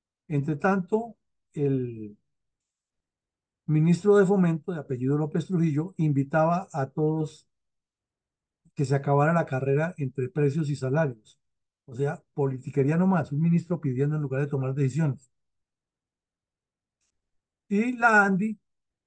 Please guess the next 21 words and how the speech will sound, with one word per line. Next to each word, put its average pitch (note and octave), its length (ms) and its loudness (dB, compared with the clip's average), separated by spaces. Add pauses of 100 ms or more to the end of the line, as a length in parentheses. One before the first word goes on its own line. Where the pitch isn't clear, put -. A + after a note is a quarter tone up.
(140)
invitaba D#3 460 0
al F3+ 100 0
presidente D3 520 -2
de E3+ 60 -2
la D#3 60 -2
República D3 580 -10
para B2 240 -8
que C3+ 120 -4
dialoguemos C3+ 600 -2
todos. D3+ 300 -6
O - 40 -20
sea, D3 360 -6 (920)
algo F#3+ 500 0 (100)
no D#3+ 280 2
muy F3 140 4
diferente C#3 520 -2
a D3+ 40 -4
lo C#3 100 -6
que B2 80 -8
escuchamos C3 680 -10 (540)
ahora. C#3 460 0